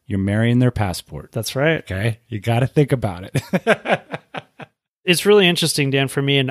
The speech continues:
Speaker 2: I don't know, it probably seems pretty obvious to a lot of people listening to the show, but I was thinking about, you know, I was actually fantasizing about the market crashing and maybe picking up a little bit more real estate. And I was thinking of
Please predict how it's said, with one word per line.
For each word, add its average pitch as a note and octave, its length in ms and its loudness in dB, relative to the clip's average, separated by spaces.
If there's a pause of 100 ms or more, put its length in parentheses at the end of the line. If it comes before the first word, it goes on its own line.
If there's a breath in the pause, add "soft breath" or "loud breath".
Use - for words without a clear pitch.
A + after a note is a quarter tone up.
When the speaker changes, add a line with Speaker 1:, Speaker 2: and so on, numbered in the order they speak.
Speaker 2:
I C#3 80 0
don't D3+ 140 2
know, C3+ 240 2
it C#3 320 -4
probably G3 340 2
seems D#3 260 -2
pretty C3+ 260 -2
obvious A#2 420 -4
to C3 100 -4
a - 20 0
lot A#2+ 200 0
of A#2 40 -6
people B2+ 240 -8
listening B2+ 300 -2
to B2 60 -4
the A#2+ 60 -4
show, C#3+ 280 2
but C#3 160 0 (300 loud breath)
I C#3+ 80 2
was D#3+ 200 2
thinking D3 300 0
about, B2+ 420 -2
you B2+ 120 -4
know, A#2 280 -6
I C3 60 -4
was B2 160 -4
actually A#2+ 360 0
fantasizing C3 680 2
about A#2+ 180 -2
the - 60 -8
market A#2 360 -4
crashing A#2+ 540 0
and A2+ 200 -4
maybe B2+ 180 -2
picking C3 360 -2
up C3+ 120 -4
a C#3 60 -2
little C3+ 160 2
bit C3+ 160 -4
more B2 180 -2
real E3 180 4
estate. A#2 360 -4 (440)
And C#3+ 140 2
I - 20 2
was C#3+ 160 0
thinking E3 280 -2
of B2+ 180 -6